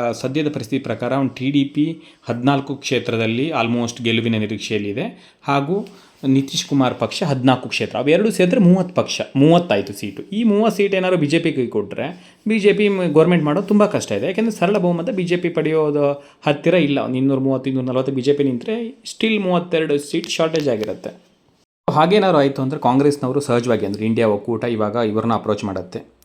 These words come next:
ನಿತೀಶ್ ಕುಮಾರ್ ಪಕ್ಷನ ಮತ್ತೆ ಟಿ ಡಿ ಪಿ ಚಂದ್ರಬಾಬು ನಾಯ್ಡು ಪಕ್ಷ. ಇವರೇನಾದ್ರು ಇಂಡಿಯಾ ಒಕ್ಕೂಟಕ್ಕೆ ಬೆಂಬಲ ಕೊಟ್ರೆ, so ಮೋದಿ ಮತ್ತೊಮ್ಮೆ ಪ್ರಧಾನಿಯಾಗುವಂತಹ ಕನಸಿಗೆ ನೀರೆರಚುತ್ತೆ ಅಂತಾನೆ ಹೇಳಕ್ಕಾಗ್ತಾ ಇದೆ. So ಸದ್ಯದ ಪರಿಸ್ಥಿತಿ ಗೊತ್ತಿಲ್ಲ, ಇನ್ನೊಂದು ಏನ್ ಅರ್ಧ ಗಂಟೆ, ಒಂದ್ ಗಂಟೆಲಿ ಹಂಡ್ರೆಡ್ ಪರ್ಸೆಂಟ್ ರಿಸಲ್ಟ್ ಬರುತ್ತೆ, ಎಷ್ಟು ಸೀಟ್ ಆಗಿ ಕನ್ವರ್ಟ್ ಆಗುತ್ತೆ ಅಂತ.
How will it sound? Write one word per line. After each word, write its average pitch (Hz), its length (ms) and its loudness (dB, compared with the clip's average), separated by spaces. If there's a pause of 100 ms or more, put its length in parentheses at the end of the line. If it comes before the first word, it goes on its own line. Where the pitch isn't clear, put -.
(260)
ನಿತೀಶ್ 117 260 -4
ಕುಮಾರ್ 107 260 0
ಪಕ್ಷನ 104 360 -6
ಮತ್ತೆ 98 260 -8
ಟಿ 113 160 -6
ಡಿ 110 100 0
ಪಿ 107 120 -4
ಚಂದ್ರಬಾಬು 101 440 -4
ನಾಯ್ಡು 92 180 -10
ಪಕ್ಷ. 87 180 -14 (100)
ಇವರೇನಾದ್ರು 160 580 2 (240)
ಇಂಡಿಯಾ 147 260 6
ಒಕ್ಕೂಟಕ್ಕೆ 135 420 4
ಬೆಂಬಲ 110 320 2
ಕೊಟ್ರೆ, - 580 -8 (200)
so 202 80 -2
ಮೋದಿ 170 320 0
ಮತ್ತೊಮ್ಮೆ 156 400 0
ಪ್ರಧಾನಿಯಾಗುವಂತಹ 127 920 -2
ಕನಸಿಗೆ 131 640 -4
ನೀರೆರಚುತ್ತೆ 117 760 -2
ಅಂತಾನೆ 104 400 -8
ಹೇಳಕ್ಕಾಗ್ತಾ 98 600 -4
ಇದೆ. 90 220 -12 (400)
So 185 100 0
ಸದ್ಯದ 185 320 4
ಪರಿಸ್ಥಿತಿ 156 340 0
ಗೊತ್ತಿಲ್ಲ, 117 500 0
ಇನ್ನೊಂದು 202 580 0
ಏನ್ 170 220 2
ಅರ್ಧ 123 200 0
ಗಂಟೆ, 139 320 2
ಒಂದ್ 120 220 0
ಗಂಟೆಲಿ 113 300 -2
ಹಂಡ್ರೆಡ್ 123 340 2
ಪರ್ಸೆಂಟ್ 117 320 0
ರಿಸಲ್ಟ್ 113 240 2
ಬರುತ್ತೆ, 104 260 0
ಎಷ್ಟು 107 220 -6
ಸೀಟ್ 120 260 -6
ಆಗಿ 110 100 -2
ಕನ್ವರ್ಟ್ 107 300 0
ಆಗುತ್ತೆ 95 240 -4
ಅಂತ. 90 140 -12